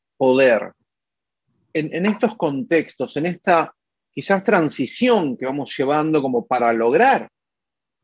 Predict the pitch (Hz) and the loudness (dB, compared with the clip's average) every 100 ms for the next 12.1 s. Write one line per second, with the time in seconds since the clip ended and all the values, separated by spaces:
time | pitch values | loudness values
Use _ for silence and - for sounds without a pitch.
0 | _ _ _ 135 123 - 208 202 147 131 | _ _ _ -10 -8 -4 -2 -2 -2 0
1 | 123 107 - 139 127 - 170 156 170 147 | -2 -4 -10 -8 -8 -6 -4 -2 -4 -4
2 | 135 123 120 120 143 127 117 120 156 - | -4 -2 -2 -2 0 0 0 0 -2 -4
3 | _ _ - 131 131 117 - _ _ _ | _ _ -6 -2 -2 -4 -16 _ _ _
4 | _ _ _ _ _ _ _ _ - 160 | _ _ _ _ _ _ _ _ -6 -2
5 | 185 - 127 - 180 151 131 117 113 _ | -2 -4 -6 0 4 4 4 2 -4 _
6 | _ - 120 143 165 127 104 _ _ - | _ -12 -10 -8 -6 -4 -6 _ _ -10
7 | 120 120 147 156 143 131 170 156 - 175 | -6 0 0 0 0 2 2 0 -2 -2
8 | 170 _ _ _ _ _ _ _ _ _ | -2 _ _ _ _ _ _ _ _ _
9 | _ _ _ _ - 147 175 214 226 220 | _ _ _ _ -10 -4 2 4 4 2
10 | 185 - 208 196 175 156 175 170 151 165 | 0 2 0 2 -2 0 -2 -2 -6 -6
11 | 170 160 131 123 - 196 165 - 123 139 | -6 -6 -4 -6 -2 -2 -2 -4 -2 -4